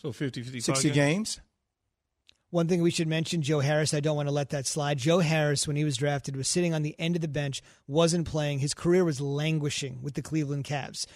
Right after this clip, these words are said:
Speaker 3: He just signed a seventy-five billion dollar
Speaker 2: Huge
Speaker 3: deal.
Speaker 2: deal.
Speaker 3: He was on the, he was like the, you,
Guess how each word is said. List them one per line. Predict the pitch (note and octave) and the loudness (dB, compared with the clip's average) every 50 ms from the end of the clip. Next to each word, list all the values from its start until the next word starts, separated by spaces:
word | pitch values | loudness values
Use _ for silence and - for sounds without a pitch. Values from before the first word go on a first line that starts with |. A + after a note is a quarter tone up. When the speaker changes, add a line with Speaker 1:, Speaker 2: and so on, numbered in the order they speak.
| - _ _ _ _ _ | -20 _ _ _ _ _
Speaker 3:
He | E3 E3 | 0 2
just | D3 F#3+ - | 2 2 4
signed | - F3 D#3 C3+ | 2 2 0 0
a | |
seventy-five | - - - - F3 D#3+ D#3+ D#3+ D3+ - - - D3+ C3 B2+ B2+ A#2+ B2 | 0 0 0 0 0 0 0 -2 -2 -4 -4 -8 -8 -6 -6 -8 -8 -8
billion | C3 B2+ B2 B2 A#2+ B2+ | -8 -8 -6 -6 -6 -8
dollar | B2+ A#2+ A#2 B2+ | -8 -8 -6 2
Speaker 2:
Huge | B2+ F3 F#3 D#3+ B2 | 4 6 6 6 4
Speaker 3:
deal. | - C3 B2 A2 F2+ | 4 4 4 4 2
Speaker 2:
deal. | D#2+ - | 0 2
Speaker 3:
He | - G#3 A3+ | 4 6 6
was | A#3 A#3 F3 | 6 6 4
on | G3 F#3 F3+ | 4 2 2
the, | E3+ E3+ | 0 2
he | A3+ G#3+ A#3+ | 4 2 4
was | A#3 A3 | 4 4
like | G3+ - | 2 2
the, | G3+ G3+ G#3+ | 2 4 4
you, | A#3+ | 2